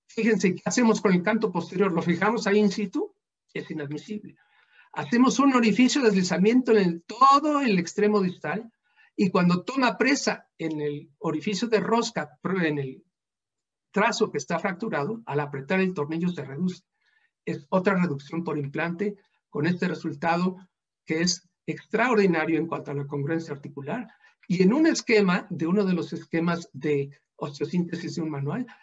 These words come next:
si no estoy perpendicular al plano y al trazo y lo tomo cizallado, esa porción, una vez que está tomada con el orificio de rosca, descenderá y esto se aprovechó. Vean ustedes a las veinticuatro horas las condiciones cutáneas.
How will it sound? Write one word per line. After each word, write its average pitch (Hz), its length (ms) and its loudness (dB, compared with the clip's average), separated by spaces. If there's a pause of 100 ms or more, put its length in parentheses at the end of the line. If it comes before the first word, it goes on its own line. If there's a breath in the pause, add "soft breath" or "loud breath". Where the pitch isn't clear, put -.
(100)
si - 240 2
no 196 140 10
estoy 262 300 2
perpendicular 202 720 4
al 196 140 0
plano 190 280 2
y 160 80 4
al 139 140 -4
trazo 147 400 -6 (120)
y 165 100 0
lo 147 160 -2
tomo 226 420 -2 (140)
cizallado, 175 840 -2 (200)
esa 254 360 2
porción, 202 600 0
una 165 200 -2
vez 190 180 -2
que - 80 -4
está 185 280 -4
tomada 180 420 -2
con 147 160 -6
el 139 100 -2
orificio 165 460 -4
de 143 360 -4
rosca, 165 640 -6
descenderá 147 600 -4 (260 loud breath)
y 175 180 0
esto 196 340 2 (180)
se - 180 -18
aprovechó. 139 540 -10 (300)
Vean 226 240 4
ustedes 262 400 2
a 233 60 4
las 190 180 2
veinticuatro 202 580 0
horas 220 200 2
las 185 140 0
condiciones 185 520 -2
cutáneas. 214 560 -10